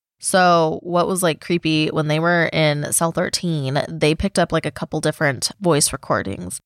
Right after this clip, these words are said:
And one said drag, and they think this was from when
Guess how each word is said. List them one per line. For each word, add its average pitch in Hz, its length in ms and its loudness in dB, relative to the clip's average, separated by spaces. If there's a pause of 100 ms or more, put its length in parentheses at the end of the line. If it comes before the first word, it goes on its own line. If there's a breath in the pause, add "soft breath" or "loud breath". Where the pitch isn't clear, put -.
(180)
And 160 580 2 (100)
one 170 720 0
said 156 580 2
drag, 143 720 0
and 156 340 -2
they 151 380 0
think 147 300 -6
this - 260 0
was 131 480 2
from 135 480 -2
when 139 560 -2